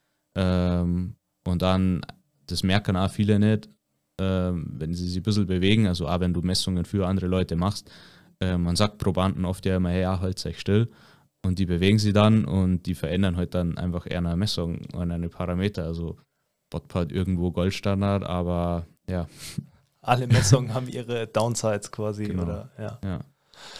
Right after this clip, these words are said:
Speaker 2: Ja, jetzt hab ich dich unterbrochen. Also, äh, am Anfang hattest du die, äh,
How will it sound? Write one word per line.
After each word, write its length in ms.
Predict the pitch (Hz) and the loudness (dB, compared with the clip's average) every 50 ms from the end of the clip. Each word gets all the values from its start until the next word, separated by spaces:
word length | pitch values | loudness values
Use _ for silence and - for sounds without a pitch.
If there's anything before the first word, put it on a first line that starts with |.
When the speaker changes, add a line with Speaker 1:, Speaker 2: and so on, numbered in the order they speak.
| - - - - _ | -18 -18 -20 -16 _
Speaker 2:
Ja, 80 | - 120 | -6 -6
jetzt 120 | 110 - | -2 0
hab 60 | 123 | -2
ich 80 | 117 110 | -2 -2
dich 160 | - - 110 | -4 -6 -8
unterbrochen. 500 | 113 - 110 - - 117 110 - - 110 | -8 -8 -8 -8 -6 -8 -8 -8 -10 -8
Also, 260 | - 110 107 107 110 | -8 -6 -6 -4 -4
äh, 320 | 117 - 127 127 120 120 - - - | -4 -2 -2 -2 -2 -2 -6 -8 -6
am 160 | - 120 123 | -6 -4 -4
Anfang 280 | 113 135 139 139 147 135 | -2 -4 -2 -2 -2 -2
hattest 280 | 123 131 - 131 - - | -2 -2 -4 -4 -4 -2
du 60 | 131 | -2
die, 240 | 117 117 113 113 113 | -2 -2 -4 -4 -6
äh, 360 | - - 117 107 101 104 | -4 -4 -4 -4 -6 -8